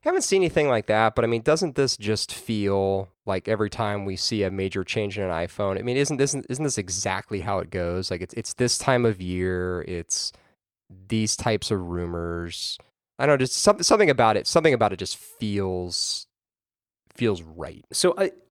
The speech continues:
Speaker 2: I, I agree, but I have a question. Does, is Lightning proprietary in the sense that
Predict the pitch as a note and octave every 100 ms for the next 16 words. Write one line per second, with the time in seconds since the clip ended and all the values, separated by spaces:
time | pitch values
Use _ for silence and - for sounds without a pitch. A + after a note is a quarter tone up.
0 | D3 - D#3+ D#3 D#3+ C3+ C#3+ C3 A2 G#2+
1 | D3 F3+ F3 A#2 - - - C3+ B2+ A#2+
2 | - - _ _ _ _ _ _ _ -
3 | F3+ B3 B3+ G#3+ - - _ _ _ -
4 | D3 B2+ B2+ - C#3+ C#3+ D3 D3 C#3 _
5 | _ _ _ _ _ _ _ _ _ _
6 | _ _ _ - - B2+ B2 A#2 A#2+ -
7 | C3 C3 C3 B2+ A#2 - B2 A#2+ - A#2
8 | -